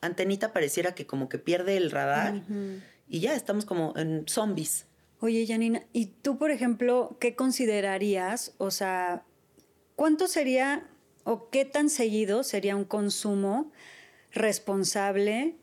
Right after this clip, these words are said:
Speaker 2: sin llegar a caer en la codependencia o el bastón o la adicción?
Speaker 1: Yo creo que aquí no vamos a poder entrar en una clasificación precisa de absolutamente nada porque
Speaker 2: Mm.
Speaker 1: son búsquedas.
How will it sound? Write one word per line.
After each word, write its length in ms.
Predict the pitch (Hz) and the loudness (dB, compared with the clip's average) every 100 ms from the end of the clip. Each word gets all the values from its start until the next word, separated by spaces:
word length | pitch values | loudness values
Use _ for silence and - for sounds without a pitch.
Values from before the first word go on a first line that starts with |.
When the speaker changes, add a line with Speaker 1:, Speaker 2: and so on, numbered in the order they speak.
| _ _ | _ _
Speaker 2:
sin 720 | - - 233 208 196 196 202 190 | -6 -2 0 2 2 0 0 0
llegar 300 | 196 190 202 | 0 0 0
a 100 | 208 | -2
caer 400 | 185 185 185 196 | -2 0 0 -2
en 500 | 208 196 196 190 185 | -2 -2 0 0 0
la 500 | 190 185 180 180 175 - | 0 0 0 -2 -4 -2
codependencia 920 | 196 185 185 190 196 202 202 - 208 | -2 -2 -2 -2 0 0 0 -2 0
o 100 | 190 | 0
el 120 | 185 | 0
bastón 760 | 185 175 - - 196 202 208 - | -2 -2 -4 -2 0 0 0 -2
o 140 | - 190 | -2 2
la 160 | 190 180 | 2 0
adicción? 800 | 175 175 - - 208 180 175 - - - - | -4 -4 -4 -2 0 0 -2 -8 -20 -18 -8
Speaker 1:
Yo 240 | 180 233 | 0 0
creo 200 | 247 277 | 0 0
que 100 | 262 | 0
aquí 640 | 233 - 220 226 247 277 - | -2 -2 0 2 2 0 -2
no 160 | 190 214 | 0 2
vamos 300 | 220 233 240 | 2 0 -2
a 100 | 196 | 0
poder 280 | 165 160 180 | 0 2 2
entrar 500 | 196 196 185 185 185 | 0 -2 0 0 2
en 160 | 190 | 2
una 320 | 185 185 196 - | 2 0 -2 -2
clasificación 1200 | 160 156 139 156 143 139 - - 165 170 175 175 - | -2 -2 -4 -4 -2 -2 -2 0 2 2 -2 -4 -4
precisa 680 | 170 156 - 175 - 175 | -2 -2 -4 -4 0 0
de 280 | 160 151 139 | 4 4 4
absolutamente 840 | 147 - 151 156 170 165 165 165 | 0 -2 -2 -2 -2 0 -2 -2
nada 460 | 170 180 170 175 185 | 0 0 0 -2 0
porque 540 | 220 208 190 160 156 160 | -2 0 0 2 0 -4
Speaker 2:
Mm. 40 | - - - - | -18 -20 -20 -8
Speaker 1:
son 300 | - 202 208 | -2 2 4
búsquedas. 760 | 208 - - 123 - - | 2 0 -2 -4 -2 -6